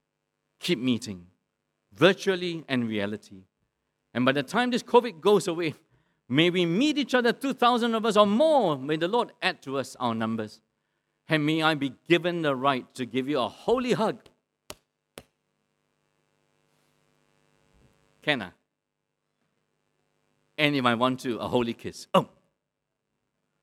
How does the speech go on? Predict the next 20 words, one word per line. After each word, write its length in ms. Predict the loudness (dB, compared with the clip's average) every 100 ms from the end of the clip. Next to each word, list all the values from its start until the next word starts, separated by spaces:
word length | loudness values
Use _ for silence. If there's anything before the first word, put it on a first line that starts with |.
| _
The 80 | -4
Bible 320 | 0 2 0
says, 300 | -2 -2 -2
"Greet 200 | -2 -4
each 140 | -4 -4
other 160 | -4
with 140 | -4 -4
a 80 |
holy 260 | -4 -4 -6
kiss." 360 | -14 -20 _ _ _ _ _ _ _ _ _ _
I 140 | -6 -2
missed 300 | -2 -4 -10
you 80 |
so 180 | -12 -10
much. 460 | -8 -10 -14 -20 _ _ _ _ _ _ _ _ _ _ _ _ _ _ _
I 60 | -14
missed 240 | -14 -14
you 60 | -16
so 200 | -8 -8
much. 400 | -8 -14 _ _